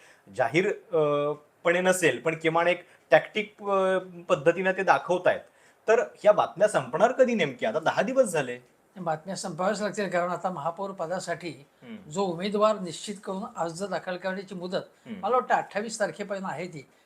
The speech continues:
Speaker 2: त्यामुळे त्यांना आता लवकरात लवकर आपला कॅन्डिडेट कोण आहे
Speaker 1: हम्म,
Speaker 2: ते
Speaker 1: हम्म.
Speaker 2: सांगावंच लागेल. आणि शिंदे ज्या अर्थी गेले आणि आजच्या आज आले, आनंद दिघांचा जो कार्यक्रम होता त्यासाठी तर आलेच,
Speaker 1: हम्म.
Speaker 2: पण त्याशिवाय त्यांना माहिती आहे की आता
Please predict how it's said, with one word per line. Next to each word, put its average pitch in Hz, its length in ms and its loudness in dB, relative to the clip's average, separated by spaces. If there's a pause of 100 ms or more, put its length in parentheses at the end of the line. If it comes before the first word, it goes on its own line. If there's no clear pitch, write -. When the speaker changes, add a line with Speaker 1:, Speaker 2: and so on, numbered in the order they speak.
(140)
Speaker 2:
त्यामुळे 190 260 -2
त्यांना 196 260 -4
आता 202 220 -2
लवकरात 185 460 -4
लवकर 202 320 -4
आपला 208 260 -4 (480)
कॅन्डिडेट 240 520 4
कोण 190 200 -2
आहे 165 80 -6
Speaker 1:
हम्म, 127 380 -14
Speaker 2:
ते 226 60 4
Speaker 1:
हम्म. 214 120 -4
Speaker 2:
सांगावंच 190 500 2
लागेल. 175 300 -6 (420)
आणि 240 420 2 (240)
शिंदे 214 500 6
ज्या 214 160 6
अर्थी 233 540 2 (640)
गेले 208 200 8
आणि 208 220 4 (140)
आजच्या 180 320 4
आज 240 200 8
आले, 214 200 6
आनंद 202 340 0
दिघांचा 202 420 0
जो 214 140 -4
कार्यक्रम 196 380 0
होता 202 260 0
त्यासाठी 185 440 -4
तर 202 80 4
आलेच, 196 380 2 (120)
Speaker 1:
हम्म. 107 200 -14
Speaker 2:
पण 185 200 -10
त्याशिवाय 220 600 4 (320)
त्यांना 214 200 2
माहिती 202 280 2
आहे 247 60 4
की 247 140 2
आता 226 220 4